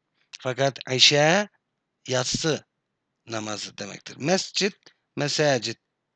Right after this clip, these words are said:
şeklinde kullanılır. E, olarak gelir çoğulu. Mescit, mesacit.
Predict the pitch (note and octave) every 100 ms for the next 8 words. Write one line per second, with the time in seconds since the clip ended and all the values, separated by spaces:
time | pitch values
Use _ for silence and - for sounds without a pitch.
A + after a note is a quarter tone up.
0 | _ - B2+ B2+ A2+ G#2+ G#2+ D#3 C#3+ A2+
1 | A#2+ F3+ - _ _ _ _ - B2 A#2+
2 | A2 G2 D2 B2+ A#2 A2 - A#2 G#2+ G2+
3 | G#2+ G#2 A#2+ G3 - _ _ _ - A2
4 | G#2+ - - - A2+ - G#2+ G2+ -